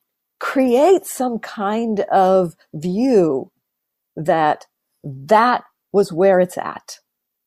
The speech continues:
That state of concentration, that is, that's it. There's a particular teaching,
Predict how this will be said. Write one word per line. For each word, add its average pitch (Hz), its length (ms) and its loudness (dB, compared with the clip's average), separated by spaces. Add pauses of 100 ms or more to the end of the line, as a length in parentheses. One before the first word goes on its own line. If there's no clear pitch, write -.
(140)
That 262 300 -2
state 240 420 -2
of 202 140 -6
concentration, 220 800 -8
that 160 680 -6
is, 160 400 -2 (720)
that's 220 360 -2
it. - 360 -2 (1600)
There's 202 140 0
a 196 40 -2
particular 190 640 -4
teaching, 190 640 -8